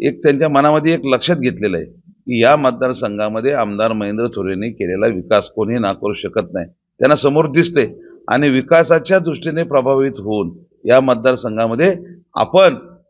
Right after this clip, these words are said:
आता महेंद्र थोरेंच्या बरोबर राहिलं पाहिजे. त्याचं कारण का, का मी सुद्धा ज्या वेळेला उठाव झाला शिवसेनेमध्ये, त्यावेळेला महेंद्र थोरेंबरोबर का मी थांबलो,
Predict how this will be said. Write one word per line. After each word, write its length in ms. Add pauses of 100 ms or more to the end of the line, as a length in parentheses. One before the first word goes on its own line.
(280)
आता 220
महेंद्र 380
थोरेंच्या 480
बरोबर 280
राहिलं 280
पाहिजे. 300 (400)
त्याचं 180
कारण 340
का, 200 (260)
का 60
मी 140
सुद्धा 300
ज्या 200
वेळेला 260
उठाव 360
झाला 260
शिवसेनेमध्ये, 680 (360)
त्यावेळेला 300
महेंद्र 320
थोरेंबरोबर 520
का 260
मी 140
थांबलो, 460